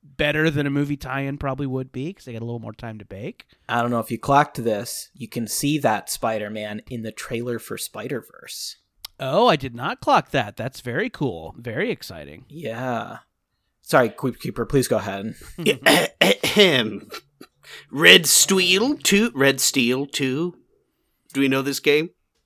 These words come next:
Speaker 3: Released March twenty-third, twenty ten.
Speaker 2: I played the first Red Steel.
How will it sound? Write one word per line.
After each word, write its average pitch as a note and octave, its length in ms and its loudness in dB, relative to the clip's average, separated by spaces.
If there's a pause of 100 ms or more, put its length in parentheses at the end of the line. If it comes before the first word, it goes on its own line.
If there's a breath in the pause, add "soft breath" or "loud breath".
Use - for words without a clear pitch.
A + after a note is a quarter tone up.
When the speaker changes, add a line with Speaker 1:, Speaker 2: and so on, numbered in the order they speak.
(120)
Speaker 3:
Released C#3 520 2
March B2+ 320 2
twenty-third, C#3 540 2
twenty C3+ 220 0
ten. C3+ 340 -4 (300)
Speaker 2:
I C3+ 100 4
played E3+ 220 6
the C3 100 0
first - 300 2
Red A2+ 240 2
Steel. A2+ 580 -2